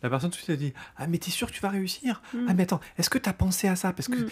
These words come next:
Speaker 1: ça, quand même, euh, c'est quand même compliqué si tu — est-ce que t'as vu ce risque ? Est-ce que t'as vu ce danger ?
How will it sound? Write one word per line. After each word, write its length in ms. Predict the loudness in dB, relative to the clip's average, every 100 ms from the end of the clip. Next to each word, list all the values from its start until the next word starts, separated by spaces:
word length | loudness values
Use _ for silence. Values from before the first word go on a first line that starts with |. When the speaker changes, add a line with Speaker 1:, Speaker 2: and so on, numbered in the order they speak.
| -6
Speaker 1:
ça, 200 | -2 0
quand 160 | 4 4
même, 220 | 6 6
euh, 120 | 4
c'est 160 | 2 0
quand 100 | 2
même 260 | 4 4
compliqué 420 | 2 -2 -2 -2 -2
si 160 | -4
tu — 240 | -6 -4 -4 -10 -6
est-ce 120 | -2
que 100 | 0
t'as 160 | 4 4
vu 280 | 4 2 2
ce 140 | 0
risque ? 260 | -2 -2 -4
Est-ce 100 | -2
que 80 | 0
t'as 160 | 2
vu 300 | 0 2 0
ce 120 | 2
danger ? 420 | 0 2 4 2